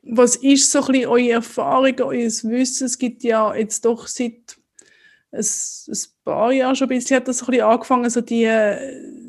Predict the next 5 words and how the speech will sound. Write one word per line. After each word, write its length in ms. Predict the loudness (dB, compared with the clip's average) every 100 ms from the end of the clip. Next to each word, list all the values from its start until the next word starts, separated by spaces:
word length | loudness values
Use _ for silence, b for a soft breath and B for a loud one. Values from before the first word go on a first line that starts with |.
| -16 -10 -2
die 120 | 2
Recycle-Services 1500 | 2 2 0 0 0 -2 0 0 2 2 2 2 -2 -2 -2
oder 280 | -2 -4 0
Abos, 640 | 0 4 6 6 4 0
wo, 840 | -4 -4 -6 0 4 4 4 2